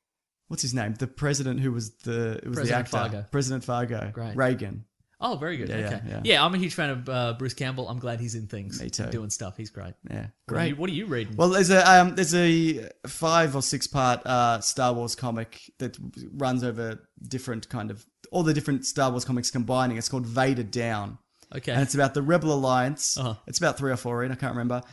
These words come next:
Speaker 1: have managed to crash Vader's ship into, into a planet where
Speaker 2: Yep.
Speaker 1: they're, where they're based.
Speaker 2: Mm-hmm.
Speaker 1: And it's the might of the Rebel Alliance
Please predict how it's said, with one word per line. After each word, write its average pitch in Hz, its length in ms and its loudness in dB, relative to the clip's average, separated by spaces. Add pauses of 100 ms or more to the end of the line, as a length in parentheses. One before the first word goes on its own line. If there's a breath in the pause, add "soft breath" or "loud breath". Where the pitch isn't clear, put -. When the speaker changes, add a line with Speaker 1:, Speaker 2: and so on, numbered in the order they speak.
(180 loud breath)
Speaker 1:
have 127 240 0
managed 143 720 2
to 131 320 2 (200)
crash 147 380 4
Vader's 131 340 0
ship - 400 -2
into, 123 400 -2
into 127 380 -2
a 113 80 -6
planet 175 600 0
where 131 120 -2
Speaker 2:
Yep. 120 80 2 (140)
Speaker 1:
they're, - 120 -20
where 120 120 -2
they're 113 160 -2
based. 151 560 2
Speaker 2:
Mm-hmm. 147 120 -6 (280 loud breath)
Speaker 1:
And 135 180 2
it's - 280 -2
the 139 180 0
might 147 640 4 (220)
of 123 180 -4
the 139 80 2
Rebel 131 400 2
Alliance 120 720 0